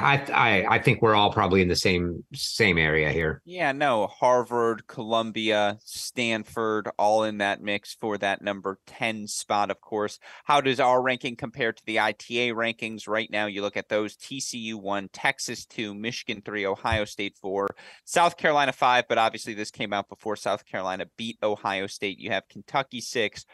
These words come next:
Speaker 2: Georgia seven, U S C eight, North Carolina nine, Harvard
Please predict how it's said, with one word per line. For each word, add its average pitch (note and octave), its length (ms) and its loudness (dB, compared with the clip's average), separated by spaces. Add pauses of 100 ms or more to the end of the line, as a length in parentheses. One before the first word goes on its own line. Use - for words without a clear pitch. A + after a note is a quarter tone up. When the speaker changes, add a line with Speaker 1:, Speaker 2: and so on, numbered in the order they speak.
(280)
Speaker 2:
Georgia D3+ 440 0
seven, A#2+ 400 0
U A#2 200 -2
S A2+ 160 2
C G#2 240 -8
eight, G2+ 200 -4
North G2+ 280 -8
Carolina F#2+ 460 -4
nine, F#2+ 380 -4 (120)
Harvard A2 560 2